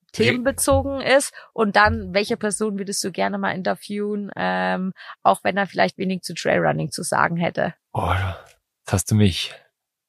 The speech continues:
Speaker 1: das hast du mich, das ist eine sehr coole Frage. Ähm,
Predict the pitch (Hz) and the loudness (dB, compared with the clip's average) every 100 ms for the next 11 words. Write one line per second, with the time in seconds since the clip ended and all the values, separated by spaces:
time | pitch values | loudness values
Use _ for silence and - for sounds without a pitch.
0 | _ - 104 - 110 110 95 - 104 110 | _ -8 -6 0 4 4 2 -2 -2 0
1 | 127 110 - 165 175 - 165 143 - 120 | 0 2 4 6 6 8 8 8 6 6
2 | 120 101 123 127 _ _ _ _ _ _ | 6 6 2 0 _ _ _ _ _ _
3 | _ _ - 110 107 104 104 101 92 | _ _ 0 4 6 4 2 -2 -4